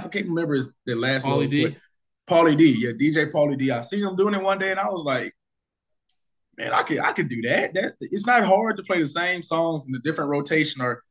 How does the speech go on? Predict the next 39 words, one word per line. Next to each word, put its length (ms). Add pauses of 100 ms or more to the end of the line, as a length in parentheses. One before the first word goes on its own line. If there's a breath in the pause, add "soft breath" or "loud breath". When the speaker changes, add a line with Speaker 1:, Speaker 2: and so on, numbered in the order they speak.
(180)
Speaker 1:
play 160
different 320
songs 280
in 60
a 40
different 240
rotation. 520
So, 200
like, 340 (540)
I 480 (100)
didn't 340
even, 400 (100)
I 140
had, 580 (260)
I 80
was 80
on 80
my 120
grandma's 440
computer, 640
like, 240
a 200
literal 380 (100)
desktop, 500
not 140
even 140
a 40
laptop. 580 (400)
And 60
I 60
was 100
learning 220
Speaker 2:
Mm-hmm. 80
Speaker 1:
how 80
to 80
D 200
J 240
off 240
a 40